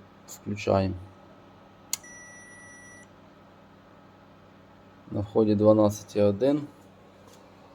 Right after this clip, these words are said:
Вихід двісті двадцять, синус є. Але нема плавного запуска. Відразу на виході двісті двадцять появляється без плавного наростання.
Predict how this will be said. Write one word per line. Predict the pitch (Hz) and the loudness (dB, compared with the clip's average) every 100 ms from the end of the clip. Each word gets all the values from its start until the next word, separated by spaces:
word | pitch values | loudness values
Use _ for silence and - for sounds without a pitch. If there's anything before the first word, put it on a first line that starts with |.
| - - - - - - - - - - - - - - - - - - 110 | -20 -20 -20 -20 -20 -20 -20 -20 -20 -20 -20 -20 -20 -20 -20 -20 -20 -18 -10
Вихід | 107 104 104 104 | -8 -8 -12 -12
двісті | 104 104 107 | -12 -12 -8
двадцять, | 104 131 135 117 | 2 4 4 -2
синус | - - 117 113 107 - | -12 -2 0 0 -2 -6
є. | 113 135 143 - - - - - - - - - | -4 -4 -4 -10 -20 -20 -20 -20 -20 -20 -20 -4
Але | 113 123 | 4 4
нема | 127 127 | 6 4
плавного | 120 123 120 120 117 | 8 8 8 6 2
запуска. | 113 139 151 139 - 127 107 - - - - - - - - 113 | 6 6 6 -2 -4 -2 -2 -10 -20 -20 -20 -20 -20 -20 -16 -6
Відразу | 113 120 110 | 4 6 6
на | 113 | 4
виході | 113 110 110 110 | 2 0 -2 -6
двісті | 107 104 107 | -6 -8 -4
двадцять | 117 131 - | 0 0 0
появляється | 113 110 110 107 104 | -2 2 0 0 -2
без | 104 110 | 0 0
плавного | - 117 113 113 104 110 | 0 0 2 0 -2 -2
наростання. | 110 104 - 107 104 104 101 | 0 -2 -2 -4 -2 -2 -4